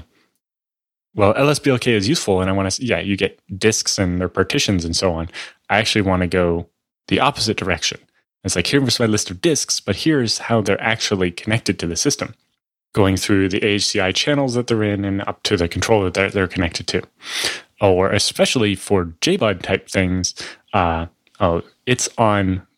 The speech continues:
this one of your L S I controllers and in this shelf, uh, and get as much of that kind of information as possible. And try to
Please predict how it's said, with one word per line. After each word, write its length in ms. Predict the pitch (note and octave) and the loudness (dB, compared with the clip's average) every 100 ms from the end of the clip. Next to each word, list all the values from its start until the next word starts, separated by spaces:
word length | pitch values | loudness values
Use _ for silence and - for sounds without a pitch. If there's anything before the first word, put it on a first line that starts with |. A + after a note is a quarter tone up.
| _ _ - | _ _ -4
this 340 | A2 D#3+ - | 0 2 2
one 180 | B2 G2+ | 0 0
of 160 | F#2 F2 | 0 0
your 260 | G2 G2+ - | 2 2 2
L 120 | G#2+ | 0
S 120 | G2+ | 0
I 140 | B2 A2+ | 0 0
controllers 680 | G2 F#2+ G#2 F#2+ F#2+ F#2+ - - | -2 -2 0 2 0 0 -2 -2
and 240 | F#2 F#2 | 0 0
in 240 | F2+ F2 | -2 -2
this 160 | F2+ A#2 | 0 0
shelf, 560 | - - - - - - - _ _ _ | 0 -2 -4 -8 -12 -14 -20 _ _ _
uh, 320 | F#2+ E2+ E2+ - - | -2 0 -2 -8 -4
and 360 | F2+ E2 F2 | -2 -2 -4
get 160 | - F2 | -2 0
as 100 | E2 | 0
much 180 | F2+ E2 | 0 0
of 40 | F2+ | -2
that 160 | E2+ | -2
kind 140 | - F2 | -2 0
of 100 | F2 | -2
information 480 | E2+ F2+ F2 - | -2 -2 0 -2
as 80 | F2+ | -4
possible. 460 | - F#2 - G#2 - _ _ _ _ _ _ _ _ - | -4 -4 -2 -6 -10 _ _ _ _ _ _ _ _ -4
And 120 | E2 | -4
try 240 | - F2 | -2 -2
to 240 | E2+ E2+ | 0 -2